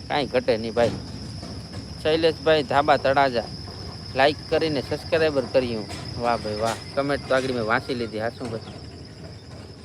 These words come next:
ગડુભાઈ મકવાણા, શૈલેષભાઈને બાપા સીતારામભાઈ. ભાઈ શૈલેષભાઈ તમને બાપા સીતારામ કહે છે ગડુભાઈ. ભાઈ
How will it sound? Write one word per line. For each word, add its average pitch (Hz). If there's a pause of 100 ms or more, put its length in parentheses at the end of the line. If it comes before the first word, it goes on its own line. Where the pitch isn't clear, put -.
(200)
ગડુભાઈ 156
મકવાણા, 135 (180)
શૈલેષભાઈને 147 (1120)
બાપા 147
સીતારામભાઈ. 127 (1400)
ભાઈ 127
શૈલેષભાઈ 143
તમને 139
બાપા 127
સીતારામ 131
કહે 139
છે 127
ગડુભાઈ. 127
ભાઈ 120